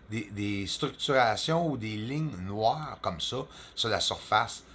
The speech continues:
À droite, on voit un pont aussi, là. Regarde dans le centre. Là, on baisse toutes les lumières,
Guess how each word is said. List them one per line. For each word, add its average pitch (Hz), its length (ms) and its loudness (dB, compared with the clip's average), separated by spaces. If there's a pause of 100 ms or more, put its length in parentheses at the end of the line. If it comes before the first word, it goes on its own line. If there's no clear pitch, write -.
(100)
À 113 140 6
droite, 139 300 6
on 151 120 4
voit 156 160 2
un 151 100 2
pont 175 280 -2
aussi, 90 260 -8
là. 60 160 -10 (400)
Regarde 139 160 4
dans 160 60 10
le 147 80 4
centre. 165 480 4 (800)
Là, 127 120 2
on 120 60 2
baisse 113 360 0
toutes 196 220 4
les 151 100 4
lumières, 135 580 2